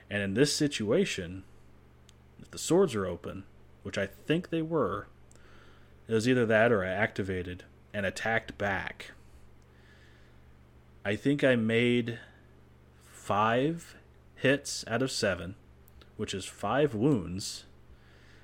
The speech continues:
and his unit was already weakened because of the horrific visage atta-, uh, pa-, f-, failed panic test.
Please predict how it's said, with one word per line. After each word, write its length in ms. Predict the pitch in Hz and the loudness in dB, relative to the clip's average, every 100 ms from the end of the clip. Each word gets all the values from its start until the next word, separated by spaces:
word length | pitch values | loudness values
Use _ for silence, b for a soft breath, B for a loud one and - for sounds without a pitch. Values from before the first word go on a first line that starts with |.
| b b | b b
and 200 | 107 104 | -4 2
his 200 | 123 107 | 2 4
unit 240 | 139 196 | 4 4
was 160 | 151 135 | 2 4
already 440 | 175 185 180 160 | 6 6 6 4
weakened 560 | 113 196 - 104 95 - - - - - b b b b b b - | 4 2 2 -2 -4 -10 -16 -20 -20 -20 b b b b b b -8
because 540 | 113 104 117 110 104 110 | -4 2 4 4 2 0
of 220 | 107 104 | 0 0
the 160 | 110 | 0
horrific 420 | 107 113 120 117 107 | 2 2 2 0 0
visage 360 | 151 - 98 | 0 0 -6
atta-, 320 | 92 - - | -8 -8 -8
uh, 380 | 101 95 92 90 85 - | -6 -6 -6 -8 -10 -6
pa-, 120 | - | -4
f-, 160 | - - - - | -4 -8 -12 -2
failed 240 | 117 98 | -2 0
panic 320 | - 180 131 | -2 -2 -4
test. 400 | - 92 - - | -6 -6 -8 -12